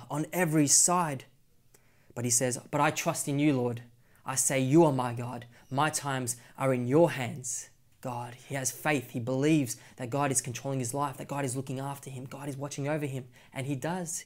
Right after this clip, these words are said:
It also says in Psalm that he will not let your foot be moved. He who watches over you will not slumber or sleep. He looks after you. And that's what I'm here to encourage you today, that God is in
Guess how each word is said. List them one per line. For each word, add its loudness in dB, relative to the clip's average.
It -4
also 2
says 2
in 0
Psalm 0
that -8
he -2
will 2
not -2
let -4
your -4
foot -10
be -2
moved. -4
He 4
who 2
watches -2
over 2
you 0
will -2
not -4
slumber 0
or -2
sleep. -4
He -4
looks 0
after -2
you. -4
And -2
that's 0
what 2
I'm -4
here 0
to 0
encourage -2
you -4
today, -6
that -14
God -6
is -2
in -8